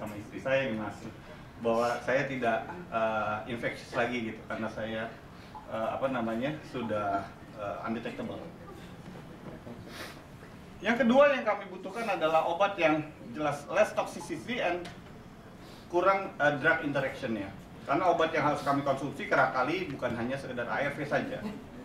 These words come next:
Less toxicity ini juga sangat penting karena kerap kali ini menjadi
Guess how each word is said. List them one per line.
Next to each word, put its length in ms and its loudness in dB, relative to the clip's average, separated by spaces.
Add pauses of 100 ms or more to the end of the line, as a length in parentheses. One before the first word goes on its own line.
(680)
Less 160 2
toxicity 600 4
ini 160 6
juga 160 4
sangat 260 6
penting 320 4
karena 220 6
kerap 480 0
kali 260 6
ini 60 -4
menjadi 560 2